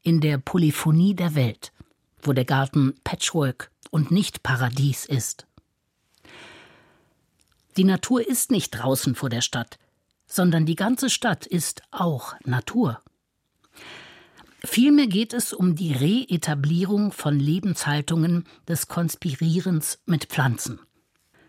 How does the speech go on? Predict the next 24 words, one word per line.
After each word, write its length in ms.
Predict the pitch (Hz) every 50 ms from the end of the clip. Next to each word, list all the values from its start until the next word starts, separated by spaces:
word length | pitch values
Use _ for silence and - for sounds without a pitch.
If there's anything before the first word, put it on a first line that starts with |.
| _ _ _ _
Es 160 | - 175 -
ist 220 | 339 277 - - 302
eine 200 | 269 262 247 214
Lebensführung, 840 | 180 170 175 185 240 233 - - - 208 214 196 196 208 202 214 - - - _ _ - - - _ -
die 100 | 196 190
sich 240 | 175 202 156 - -
durch 340 | 202 165 165 160 - -
körperliche 640 | - - 196 226 220 - 214 185 190 190 - - 190
Immersion, 920 | 185 - - 196 190 185 180 175 156 175 175 160 170 180 160 131 104 - - - _ _ _ _ _ -
also 300 | - 143 147 127 143 139
dem 320 | 123 - 131 120 113 117 131
leiblichen 760 | 135 123 127 147 185 185 - - 170 143 - - 147 147
Eintauchen, 680 | - 165 165 175 196 - - 131 135 123 - 151 147 - - - - - - - - -
sowie 340 | - - 196 165 190 262 262
erhöhte 540 | - 208 180 160 220 240 240 - 240 - -
Aufmerksamkeit 1040 | 139 139 147 - - - 196 190 185 - - 208 208 190 - 185 185 190 196 - -
und 200 | - 175 165 -
Sorgsamkeit 920 | - 160 175 202 - - - 151 131 143 - - 147 139 135 123 - - - _ _ _ _ _
gegenüber 600 | - 156 143 165 - - 165 165 151 156 147 131
mehr 460 | 123 131 135 147 156 165 180 - -
als 220 | - 151 151 - -
menschlichen 600 | 160 160 156 175 - - 160 151 - - 165 147
Lebensgemeinschaften 1040 | 143 160 165 160 165 151 - - - 147 139 135 139 131 - 151 143 - - 151 151
auszeichnet. 800 | - 160 151 143 - - - 117 117 120 - 127 127 120 -